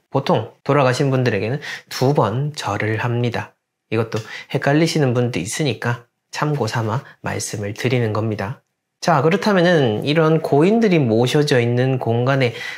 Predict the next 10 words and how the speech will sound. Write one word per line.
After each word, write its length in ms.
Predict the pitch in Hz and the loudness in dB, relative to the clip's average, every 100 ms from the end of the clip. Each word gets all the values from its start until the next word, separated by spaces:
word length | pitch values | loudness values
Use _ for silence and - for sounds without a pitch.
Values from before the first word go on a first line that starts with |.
| - | -6
가면 440 | - 143 170 160 | -2 2 4 2
안 280 | 104 104 113 | 0 0 0
될 180 | 139 139 | 2 2
사람, 380 | 170 165 98 - | 2 0 -2 -8
과연 380 | - 113 120 117 | -4 -2 -2 -2
그 120 | 117 | -4
누굴까요? 600 | 101 101 131 139 - 95 - _ - | -4 -4 -4 -4 -6 -8 -12 _ -12
바로 320 | - 123 123 - _ 123 | -6 -6 -6 -14 _ -2
임산부입니다. 840 | 123 120 139 123 95 92 98 - | 0 2 0 0 -4 -8 -14 -10
그리고 300 | - 107 120 | -4 -2 -2